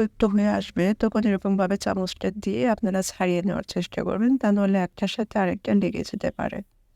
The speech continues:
লেগে গেলে দলা পেকে যাবে, তখন আর এরকম আলাদা আলাদা একটা শেপ সেটা থাকবে না। তো এগুলো কিন্তু আমার ভেজে নেওয়া শেষ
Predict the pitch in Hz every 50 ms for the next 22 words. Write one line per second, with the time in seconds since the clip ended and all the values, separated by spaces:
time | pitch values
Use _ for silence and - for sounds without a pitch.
0 | - _ _ _ _ _ _ - 180 185 190 202 208 214 233 247 254 277 277 247
1 | - 202 185 170 160 160 - - - - - - - 165 - - - - - 214
2 | 214 - - 185 180 180 - 196 202 202 196 196 185 175 175 - - 214 247 285
3 | 285 - _ _ _ _ _ _ - - 170 170 175 208 196 185 190 185 - -
4 | 214 185 - - 226 202 - - - 214 233 247 - - - - - 156 - -
5 | - - - _ - - - - - - 185 - _ _ _ _ _ _ _ -
6 | - - _ _ - - _ _ _ _ _ _ _ _ _ _ - _ _ _
7 | _ _ _ _ _ _ - 202 208 214 240 240 254 262 - 277 254 254 262 254
8 | 247 240 226 226 214 196 202 196 208 190 185 196 - - - 180